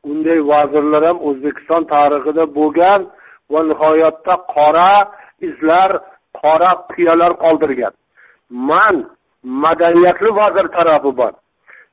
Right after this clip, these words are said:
Madaniyatni yuksak ko'taradigan va qonunlarga qat'iy amal qiladigan vazir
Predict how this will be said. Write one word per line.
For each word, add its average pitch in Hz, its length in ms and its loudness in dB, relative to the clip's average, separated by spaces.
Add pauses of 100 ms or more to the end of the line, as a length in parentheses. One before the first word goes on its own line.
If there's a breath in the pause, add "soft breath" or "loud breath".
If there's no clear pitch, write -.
(180)
Madaniyatni 175 880 0
yuksak 175 480 -6
ko'taradigan 180 680 -2
va 196 180 2
qonunlarga 180 800 0
qat'iy 185 400 -2
amal 185 340 0
qiladigan 185 480 0
vazir 196 340 0